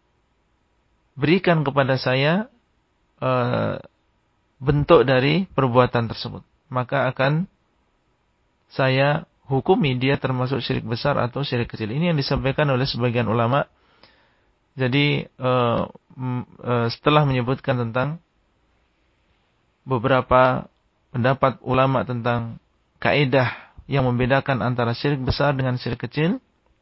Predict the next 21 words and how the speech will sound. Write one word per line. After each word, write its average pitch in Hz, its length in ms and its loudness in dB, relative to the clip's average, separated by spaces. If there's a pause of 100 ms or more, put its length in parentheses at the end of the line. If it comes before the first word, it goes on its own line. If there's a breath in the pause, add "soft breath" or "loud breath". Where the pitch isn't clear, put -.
(960)
dan 127 400 -2
tetapi 151 400 -2
ternyata 131 560 0 (800)
masing-masing 143 640 0
dari 127 240 -2
kaidah 127 400 -2
tersebut, 127 480 -4 (240)
e, 135 60 -2 (180)
masih 147 320 -2
ada, 135 560 0 (800)
e, 135 160 -2
kekurangan, 143 640 0
sehingga 131 400 0
sebagian 123 400 0
mereka 135 400 0
mengatakan, 131 640 -2 (840)
"Apabila 139 400 2
ingin 139 240 0
mengetahui 135 800 0 (160)
syirik 127 320 -4
besar 147 480 -2